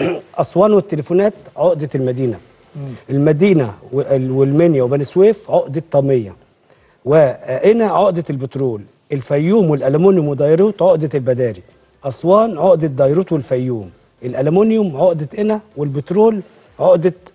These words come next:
Speaker 1: ديروت. دول الفرق دي ما بتكسبش الفرق دي
Speaker 2: مم.
Speaker 1: على مدار، آه، تاريخه. صعب جدا ان تلاقي الموضوع. وبمناسبه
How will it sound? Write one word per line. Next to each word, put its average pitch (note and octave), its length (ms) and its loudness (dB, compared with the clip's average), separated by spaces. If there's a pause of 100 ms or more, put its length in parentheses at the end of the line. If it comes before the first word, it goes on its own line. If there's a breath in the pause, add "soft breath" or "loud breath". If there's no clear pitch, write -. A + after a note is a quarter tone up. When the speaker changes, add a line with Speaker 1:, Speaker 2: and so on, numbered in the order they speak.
Speaker 1:
ديروت. C3 400 0 (100)
دول G#3+ 260 2
الفرق G#3 380 0
دي F#3 160 -4
ما G3+ 120 0
بتكسبش - 480 -6
الفرق D#3+ 280 -2
دي C#3+ 220 -8
Speaker 2:
مم. D3+ 240 -4
Speaker 1:
على D3+ 140 2
مدار، D#3 240 2 (180)
آه، C3+ 380 -4
تاريخه. C3 280 -6 (720 loud breath)
صعب F#3+ 380 0
جدا G3+ 360 0
ان D#3 200 -4
تلاقي F3+ 220 2
الموضوع. B2+ 420 -4
وبمناسبه D3+ 600 -4